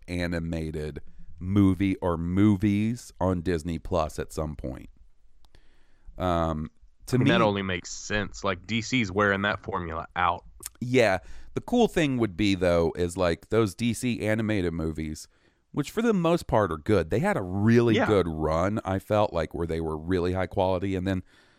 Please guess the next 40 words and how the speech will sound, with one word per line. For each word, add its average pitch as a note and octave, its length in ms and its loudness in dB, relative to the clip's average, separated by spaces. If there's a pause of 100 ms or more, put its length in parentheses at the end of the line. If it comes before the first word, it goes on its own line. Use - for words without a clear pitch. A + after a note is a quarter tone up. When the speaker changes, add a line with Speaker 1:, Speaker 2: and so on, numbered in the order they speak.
(140)
Speaker 1:
sorta D#3+ 460 0
dipped G#2+ 440 0
off F2 340 4
a G#2 40 0
little F2 380 2
bit. A#2+ 320 2 (420)
And G2+ 160 -2
then F#2+ 320 -2
apparently G#2 500 -4
they're F#2 200 0 (160)
back G#2 280 -6
to - 60 -12
being F2 240 -2
pretty D#2 200 -6
good. C#2+ 380 -4
I E2+ 80 -2
haven't G2+ 260 0
watched D2 280 -6
one - 120 -10 (120)
in - 80 -12
a - 40 -12
while. G1+ 260 -12 (600)
Um, G2+ 400 -4 (1500)
but G2+ 360 2
what B2+ 120 4
would C#3+ 100 2
be A2+ 100 -4
cool F#3 320 2
is F#2+ 140 4
if F#2+ 120 -2
they G2 120 0
did F#2 160 0
that E2 140 0
with F2 100 -8
Star B2+ 260 0
Wars, E2 240 -4
then D#2+ 140 -10
more B2 240 0
than E2 220 -4
likely F2 640 -2